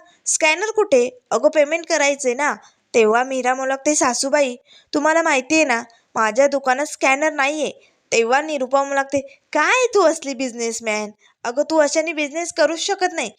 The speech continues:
स्कॅनर नाही म्हटल्यानंतर काय उपयोग आहे?" "अगं,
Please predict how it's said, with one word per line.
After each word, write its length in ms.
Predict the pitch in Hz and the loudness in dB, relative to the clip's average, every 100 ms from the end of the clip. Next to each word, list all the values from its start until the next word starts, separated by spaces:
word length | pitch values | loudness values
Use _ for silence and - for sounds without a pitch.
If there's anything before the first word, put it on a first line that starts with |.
| - - | -20 -12
स्कॅनर 480 | - 311 285 302 320 | -4 0 2 2 0
नाही 200 | 311 302 | 0 -2
म्हटल्यानंतर 580 | 302 294 277 294 294 311 | -2 0 0 0 2 2
काय 280 | 311 330 359 | 2 2 2
उपयोग 320 | 339 302 226 | 2 2 2
आहे?" 160 | 202 214 - - - | 0 -4 -14 -18 -4
"अगं, 500 | - 190 214 226 254 | -2 2 4 6 2